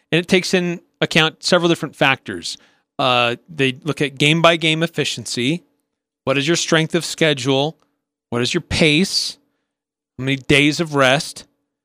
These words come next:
Where is the game played, game location,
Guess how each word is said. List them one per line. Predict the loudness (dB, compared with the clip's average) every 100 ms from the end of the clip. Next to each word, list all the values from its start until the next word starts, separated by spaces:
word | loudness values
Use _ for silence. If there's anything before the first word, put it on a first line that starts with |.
| _ _ -4
Where | 0 4 4
is | 4 0 0
the | -2
game | 0 0 -2 -6 -2
played, | 2 2 0 -2
game | -2 -2
location, | -2 -2 -4 -4 -4 -6